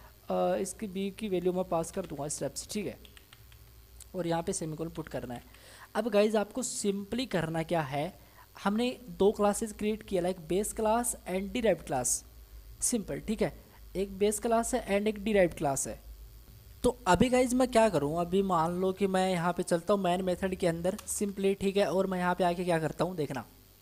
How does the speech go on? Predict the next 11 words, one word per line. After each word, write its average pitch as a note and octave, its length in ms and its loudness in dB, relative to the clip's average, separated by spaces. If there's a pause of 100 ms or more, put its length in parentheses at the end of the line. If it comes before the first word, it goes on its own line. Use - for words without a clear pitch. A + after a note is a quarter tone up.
(1200)
जो C4+ 120 0
मेरा C4 260 2
एक्स A#3+ 220 -2
class G#3+ 400 4
है G#3 160 2 (300)
इसके A#3 380 -4
अंदर G#3 340 -2
मैं A3+ 120 0
एक A#3 120 -6 (120)
pointer G#3 360 0
P, G3 280 -6